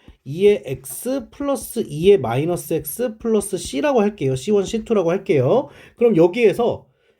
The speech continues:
요 값에 의해서 결정되기만 하면 되겠네요. 그죠? 자, 그래가지고 요거 일이 되겠고 여기가 마이너스 일이 되겠습니다. 그래서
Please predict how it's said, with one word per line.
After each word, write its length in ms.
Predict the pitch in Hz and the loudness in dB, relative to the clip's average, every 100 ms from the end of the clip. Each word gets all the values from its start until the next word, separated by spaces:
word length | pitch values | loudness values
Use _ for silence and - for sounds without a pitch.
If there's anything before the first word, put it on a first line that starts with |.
| _ 131 | _ -2
요 280 | 165 254 226 | 0 0 -2
값에 440 | - 135 - 196 | -6 -8 0 2
의해서 720 | 170 127 139 131 190 226 240 - | 4 2 2 2 2 2 0 -4
결정되기만 720 | 127 - 165 160 139 139 131 | -6 -2 -4 -2 -4 -2 -2
하면 240 | 156 147 143 | -4 -6 -6
되겠네요. 760 | 113 143 135 117 127 202 214 _ _ | 0 0 2 0 0 0 -4 _ _
그죠? 320 | 160 220 220 _ _ _ | -2 -2 -2 _ _ _
자, 120 | - 135 | -10 0
그래가지고 520 | 131 135 120 120 110 | 2 4 2 2 0
요거 420 | 107 165 240 240 _ _ - | 2 4 4 2 _ _ -8
일이 300 | 202 220 214 | -6 -4 -2
되겠고 380 | 170 151 147 117 | -2 -4 -4 -2
여기가 300 | 107 117 117 | -2 -2 -2
마이너스 500 | 95 110 117 120 - | 0 0 -2 -4 -4
일이 200 | 175 170 | -2 -2
되겠습니다. 520 | 127 107 - 110 104 | -2 -6 -8 -6 -6
그래서 320 | - 113 113 | -4 -2 -2